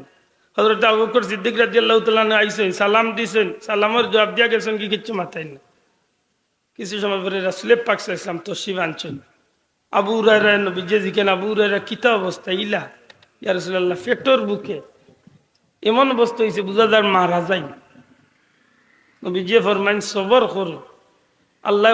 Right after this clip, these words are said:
ওয়াদা দিছেন, ইন্নাল্লাহা মা'আস সাবিরিন, ধৈর্যধারী হলোর লগে আল্লাহ আছেন, আল্লাহর ওয়াদা।"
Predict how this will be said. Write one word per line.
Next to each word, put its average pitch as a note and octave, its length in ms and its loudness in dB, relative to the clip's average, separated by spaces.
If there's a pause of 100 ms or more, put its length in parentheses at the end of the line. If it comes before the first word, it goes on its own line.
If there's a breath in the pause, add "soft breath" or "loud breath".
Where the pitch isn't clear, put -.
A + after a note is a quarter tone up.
ওয়াদা A3 360 4
দিছেন, G#3 420 -2
ইন্নাল্লাহা G3+ 600 2
মা'আস F#3 400 2
সাবিরিন, F3 500 0 (140)
ধৈর্যধারী A3 680 2
হলোর G3 240 -2
লগে F#3 320 -4
আল্লাহ F#3+ 440 0
আছেন, F3 260 -6
আল্লাহর E3+ 280 -4
ওয়াদা।" D3+ 280 -10